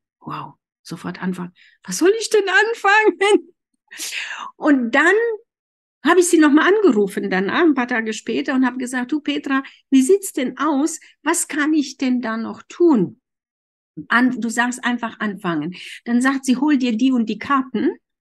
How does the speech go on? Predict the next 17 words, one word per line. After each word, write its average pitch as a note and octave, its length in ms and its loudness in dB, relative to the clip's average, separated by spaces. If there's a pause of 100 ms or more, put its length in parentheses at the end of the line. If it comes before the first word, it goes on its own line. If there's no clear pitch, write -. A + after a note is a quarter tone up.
(140)
dann G#3 160 -6
fängst C#4+ 280 -4
du A#3+ 60 -4
schon A#3 200 -4
mal A3 140 -2
mit A3 180 -6
Meditationen G#3 920 -4
an.“ F3+ 260 -12 (460)
So, E3 240 -8 (300)
und G#3+ 160 -2
dann C#4 260 4
habe C4+ 140 0
ich B3+ 120 -4
mir B3 120 -2
diese A#3 300 -6
Engelkarten F3+ 680 -2
geholt. D3+ 560 -10